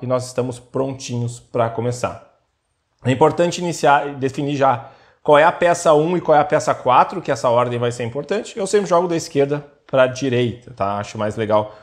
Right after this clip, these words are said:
jogar assim. Ou pode também ser na vertical, como vocês acharem melhor aí. Outra coisa, se tiver jogando em dois ou três, dá pra fazer um jogo mais longo usando todas as peças. Aí ao invés de dois jogadores, ao invés de onze, são dezenove pilhas,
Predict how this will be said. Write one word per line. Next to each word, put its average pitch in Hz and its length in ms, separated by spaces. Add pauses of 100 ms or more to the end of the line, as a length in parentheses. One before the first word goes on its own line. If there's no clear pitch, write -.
jogar 127 180
assim. 117 280 (340)
Ou 269 100
pode 170 320
também 147 220
ser 143 360
na 131 120
vertical, 123 580
como 113 160
vocês 113 320
acharem 107 420 (140)
melhor 107 420
aí. 107 200 (880)
Outra 208 240
coisa, 165 400 (140)
se - 160
tiver 220 180
jogando 214 220
em 202 100
dois 170 300
ou 165 100
três, 151 260
dá 170 120
pra 160 80
fazer 156 100
um 165 100
jogo 156 200
mais 151 240
longo 143 260
usando 147 260
todas 147 280
as 143 120
peças. 123 560 (400)
Aí 131 140
ao 165 80
invés 165 500
de 156 120
dois 165 180
jogadores, 156 380
ao 123 80
invés 135 240
de 131 100
onze, 131 300
são 127 200
dezenove 123 680
pilhas, 175 440